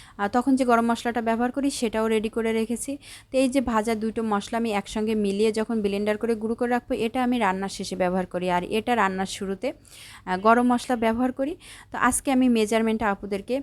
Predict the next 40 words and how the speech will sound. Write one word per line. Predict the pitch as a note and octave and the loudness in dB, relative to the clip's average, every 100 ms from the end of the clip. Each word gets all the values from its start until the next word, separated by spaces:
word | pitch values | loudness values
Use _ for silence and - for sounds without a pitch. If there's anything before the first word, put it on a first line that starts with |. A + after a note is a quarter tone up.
| - | -6
উম, | G#3+ G3+ G3 | -8 -4 0
দেখিয়ে | A3 A3+ B3+ | 0 0 2
দেবো। | B3 B3 | 0 0
এই | A#3+ G3+ | 0 -2
জন্য | G3+ G#3+ | 0 0
মূলত | G#3 G#3 G3+ A#3 | 0 0 -2 -2
আমি | G#3+ G#3 | -2 -2
এখানে | G#3 A#3+ F4 - _ _ _ _ - - | -2 -4 -4 -10 _ _ _ _ -20 -10
মশলাগুলো | G3+ G#3 A3+ G#3+ A3+ | -4 -2 0 0 0
আগে | - F#3+ | 0 -2
থেকে | F#3+ - G#3+ | -4 -4 -4
রেডি | G3+ G3+ | -2 -4
করে | G#3 G#3+ G#3 | -2 -2 0
নিয়েছি। | G#3 G#3+ G#3 C#4+ - - - | 0 -2 -4 -8 -10 -18 -14
আর | A3 G#3+ | -6 -4
যে | G#3+ C4 | 0 2
মেজারমেন্টটা | C4 B3 B3+ B3 B3+ | 2 2 2 2 0
দেখাবো, | A#3 G#3 B3+ | -2 -2 0
এভাবে | B3 G#3+ A3+ B3+ | 0 0 0 0
আপনাদের | A3 A3+ G#3 C4+ A#3+ | -2 -4 -2 -2 0
যত | A#3 A#3 | 0 0
ইচ্ছা | B3+ - D4 | -2 -2 0
বাড়িয়ে | B3+ F#3+ F#3+ | 2 2 2
নিতে | F#3 F3+ | -4 -4
পারবেন। | F#3 F3+ F#3+ | -4 -2 -4
এখানে | - A#3 B3 | -6 -4 -4
কিন্তু | B3 A#3 A#3 | -4 -6 -4
যে | A#3 | -2
মেজারমেন্ট | A#3 G#3+ G#3 G#3+ G3+ | 0 0 0 0 -2
দেখিয়েছি, | G3 A3 G#3+ B3 | -4 -4 -6 -4
তার | F#3+ F3+ | -6 -6
থেকে | G#3 G3 | -8 -6
বেশি | F#3+ G3 | -6 -6
মশলা | A#3 A#3 - | -4 -4 -4
আছে, | B3+ C#4+ | -6 -2
আমি | C4+ A3+ | 0 0
এভাবে | G#3 G#3 | 0 -2
করে | G#3 B3 | -4 -2
বাড়িয়ে | C4+ G3 F#3 F3+ | 2 2 0 -2
নিয়েছি। | F#3 F#3 - | -4 -6 -8